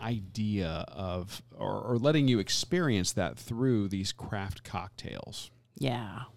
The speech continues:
Speaker 2: And I'm gonna tell you, I've had a Manhattan, but I think this may be one of the first black Manhattans I've had.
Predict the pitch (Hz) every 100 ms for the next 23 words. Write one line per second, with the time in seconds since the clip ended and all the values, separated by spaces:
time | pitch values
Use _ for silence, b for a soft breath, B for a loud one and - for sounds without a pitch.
0 | _ _ _ _ 185 180 180 190 185 -
1 | - b b b b b - 247 214 165
2 | - 143 135 131 131 - _ b _ _
3 | _ _ _ - 247 233 226 185 170 160
4 | 156 - - 143 139 - 190 208 226 -
5 | _ _ _ _ _ _ _ _ - 175
6 | - 185 - 196 185 196 196 190 180 180
7 | 175 175 156 - 180 160 156 - 160 -
8 | - - 156 160 165 165 - 95 175 160
9 | - - 165 - 185 185 - -